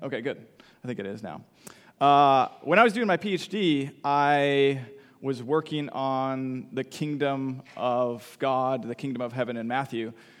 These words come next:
and I read a book on the ascension, and I thought, "Wow, there's not a lot out there on the ascension. I'd love to do more work on that." I was doing my P H D, I was doing something else,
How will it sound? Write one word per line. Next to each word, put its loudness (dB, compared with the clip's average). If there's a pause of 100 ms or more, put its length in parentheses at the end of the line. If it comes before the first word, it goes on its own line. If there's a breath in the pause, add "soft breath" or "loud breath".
(200 loud breath)
and -4
I 2
read 4
a 4
book 0
on -2
the -2
ascension, -4
and -6
I -4
thought, -4
"Wow, 2
there's -8
not -2
a -6
lot -2
out -4
there -4
on -6
the -8
ascension. -10
I'd -6
love -2
to -16
do -6
more -6
work -6
on -4
that." -6
I -18
was -8
doing 2
my 4
P -2
H -4
D, -2
I 0
was -6
doing -4
something -4
else, -4